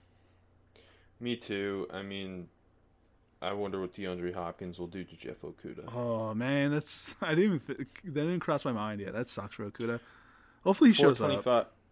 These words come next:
Speaker 1: four twenty-five. Buccaneers six-point favorites on the road against the Jeff Driscoll Broncos.
Speaker 2: Okay,
Speaker 1: Or maybe
Speaker 2: you
Speaker 1: the
Speaker 2: know
Speaker 1: Blake Bortles Broncos.
Speaker 2: <laughs> Well, I hope it's Jeff Driscoll 'cause I love him.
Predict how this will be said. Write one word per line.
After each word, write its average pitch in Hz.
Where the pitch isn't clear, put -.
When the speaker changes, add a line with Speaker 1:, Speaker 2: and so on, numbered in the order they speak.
Speaker 1:
four 143
twenty-five. 113
Buccaneers 120
six-point 123
favorites 110
on 104
the 107
road 104
against 101
the 101
Jeff 92
Driscoll 98
Broncos. 90
Speaker 2:
Okay, 156
Speaker 1:
Or -
maybe 110
Speaker 2:
you -
Speaker 1:
the 165
Speaker 2:
know 185
Speaker 1:
Blake 120
Bortles 101
Broncos. 82
Speaker 2:
<laughs> -
Well, 147
I 127
hope 139
it's 131
Jeff 120
Driscoll 113
'cause -
I 113
love 113
him. 110